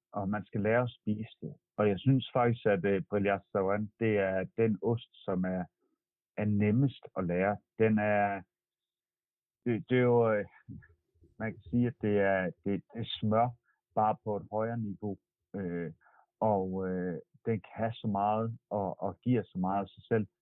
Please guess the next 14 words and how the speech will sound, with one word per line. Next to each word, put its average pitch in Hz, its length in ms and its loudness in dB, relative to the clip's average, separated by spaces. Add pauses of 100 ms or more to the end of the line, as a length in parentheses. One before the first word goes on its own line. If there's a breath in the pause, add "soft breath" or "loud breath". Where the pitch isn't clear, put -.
(360)
Altså, 95 320 -4
det 107 180 4
er 101 220 4
femoghalvfjerds 113 720 2
procent 98 360 -6
fedt, 120 200 2
som 90 260 -4
du 95 180 -2
får 110 100 0
ind 107 120 0
i - 20 0
munden, 104 400 0 (180)
og, 92 420 4
øh, 87 200 0